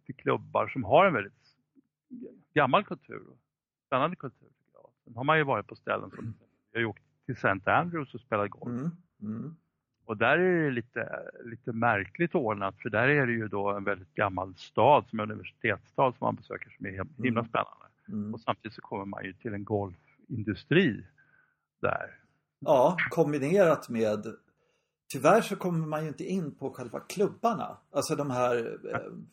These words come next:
Speaker 2: föreningarna som spelar golf på s-, som delar på liksom det här golffältet. Och så har de, jag vet inte hur många klubbar de har, men de, de kan ju ha hur många som helst där.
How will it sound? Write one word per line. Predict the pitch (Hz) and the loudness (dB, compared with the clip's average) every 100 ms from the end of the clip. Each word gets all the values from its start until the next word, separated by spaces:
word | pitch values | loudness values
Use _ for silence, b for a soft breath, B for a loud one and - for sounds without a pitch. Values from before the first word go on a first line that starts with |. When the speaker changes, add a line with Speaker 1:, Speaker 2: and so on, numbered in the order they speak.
| - | -2
Speaker 2:
föreningarna | 143 131 165 196 185 175 156 123 113 110 | 2 4 6 6 4 0 -2 -2 -2 -2
som | - 117 | -6 -8
spelar | - 156 131 101 117 | -8 -4 -4 -2 -4
golf | 110 190 170 135 - - | -2 0 0 -2 -12 -10
på | 131 | -8
s-, | - 123 - - | -8 -10 -14 -12
som | 123 | -10
delar | 131 151 107 127 | -4 -2 -2 -2
på | - 113 110 | -4 -4 -4
liksom | 110 - 110 | -6 -10 -12
det | 120 | -8
här | 113 | -6
golffältet. | 151 143 - - 202 190 - - - _ _ _ _ _ _ _ _ | -6 -8 -6 -4 -4 -6 -14 -14 -14 _ _ _ _ _ _ _ _
Och | 123 | -6
så | 151 | -2
har | 127 156 226 170 | 4 6 6 4
de, | 123 110 - - - 123 | -2 -6 -12 -14 -12 -10
jag | 117 | -8
vet | 139 143 | -6 -6
inte | 110 | -4
hur | 104 156 | -2 0
många | 180 123 | 0 -2
klubbar | - 110 107 | -2 -6 -4
de | 107 104 | -4 -4
har, | 107 | -4
men | 107 110 | -4 -6
de, | 131 123 117 - - 120 107 - - _ _ _ _ _ - | -6 -8 -10 -12 -14 -14 -14 -16 -16 _ _ _ _ _ -16
de | 113 | -10
kan | 147 | -8
ju | |
ha | 120 | -6
hur | 120 | -6
många | 110 | -8
som | 104 107 | -8 -6
helst | 139 175 117 - | -4 -4 -4 -10
där. | - - | -14 -14